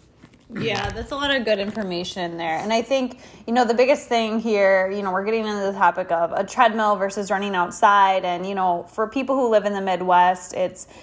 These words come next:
you know, all about your comfort level. And some people, they have no issue going and running outside. They enjoy running in, you know,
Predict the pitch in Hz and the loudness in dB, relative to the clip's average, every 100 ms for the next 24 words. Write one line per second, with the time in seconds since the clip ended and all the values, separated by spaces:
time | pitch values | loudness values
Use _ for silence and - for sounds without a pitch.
0 | - - 233 202 247 247 240 220 - 214 | -16 0 4 6 6 2 0 -4 -4 -4
1 | 202 202 180 180 180 185 202 202 247 240 | -2 0 0 0 0 -2 -6 -2 0 0
2 | 269 285 269 233 226 214 - 202 196 - | 2 2 4 2 2 0 0 -4 -6 -8
3 | 220 214 202 202 190 190 185 180 190 170 | -4 -2 0 0 0 -2 -6 -6 -4 -6
4 | 175 185 180 175 160 185 269 262 247 247 | -2 -2 0 -2 -4 -2 4 6 6 4
5 | 240 - 214 220 220 220 220 214 208 208 | 0 0 2 2 0 -4 -4 -4 -4 -6
6 | 202 196 190 | -6 -4 -4